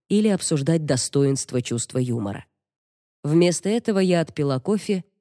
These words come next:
и сосредоточилась на разработке плана для этого говнюка Бафингера. Я судорожно вздохнула, отчего немного кофе вытекло изо рта и впиталось в мою, к счастью, чёрную футболку. Ох, да ладно.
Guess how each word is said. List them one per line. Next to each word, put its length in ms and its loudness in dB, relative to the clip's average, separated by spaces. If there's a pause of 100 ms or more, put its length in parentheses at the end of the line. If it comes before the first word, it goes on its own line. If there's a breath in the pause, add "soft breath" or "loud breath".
(260)
и 140 2
сосредоточилась 1000 0
на 80 2
разработке 640 0
плана 480 0
для 280 2
этого 280 -2
говнюка 500 -2
Бафингера. 680 -6 (1120)
Я 280 4
судорожно 640 0
вздохнула, 800 0
отчего 520 -2
немного 540 2
кофе 400 -2
вытекло 460 -2
изо 280 0
рта 320 -2 (300)
и 100 2
впиталось 640 0
в 120 0
мою, 340 2
к 40 -14
счастью, 520 0
чёрную 520 0
футболку. 680 -6 (1160)
Ох, 200 2
да 160 -2
ладно. 560 -2